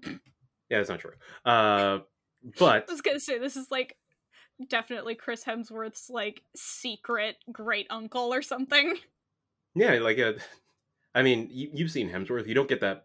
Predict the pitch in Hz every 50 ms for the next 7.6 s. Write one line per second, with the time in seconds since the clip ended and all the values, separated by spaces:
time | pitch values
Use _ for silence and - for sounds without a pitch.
0 | _ _ _ - 110 120 135 127 110 - 107 - 104 90 101 98 - 110 98 90
1 | 87 87 82 - 95 95 95 98 98 - 107 92 98 92 - - 95 92 87 -
2 | - 95 78 - 98 87 87 85 - _ _ _ _ _ - 98 92 - - 107
3 | 92 92 92 87 90 90 101 107 110 107 110 113 - - 110 120 117 113 107 120
4 | 117 113 123 151 170 139 - 101 78 73 71 69 - - _ _ _ _ _ 285
5 | 311 - 494 587 605 - - 427 415 359 277 - - _ - 294 302 403 523 -
6 | - 466 415 - - _ _ 254 247 262 247 233 240 240 233 226 - 226 214 214
7 | _ _ 240 240 226 208 190 - - - -